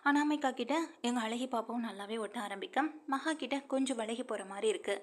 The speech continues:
இதெல்லாம் நினைச்சு மகா ஃபீல் பண்ண, இதை பார்த்த சூர்யா, "ஆமா, நீ ஏன் இப்படி இருக்கன்னு?" சொல்லி கேட்க, "இல்லைங்க,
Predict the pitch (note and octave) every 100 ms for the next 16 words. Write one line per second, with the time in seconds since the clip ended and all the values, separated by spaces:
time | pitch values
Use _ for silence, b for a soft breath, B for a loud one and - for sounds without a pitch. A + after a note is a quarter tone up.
0 | B B B - D4+ F4 E4 C#4 A#3+ A#3+
1 | C#4+ A3+ A3+ G#3+ A3 G#3+ G3+ B3 C4+ B3+
2 | G3 A3+ A3+ G#3 G3+ A3+ A3 G3 G#3 C4+
3 | A3+ G#3+ D#4 - A#3 A3 A3 A3 G#3+ -
4 | G3 G#3 A3+ B B B A3 B3+ A3+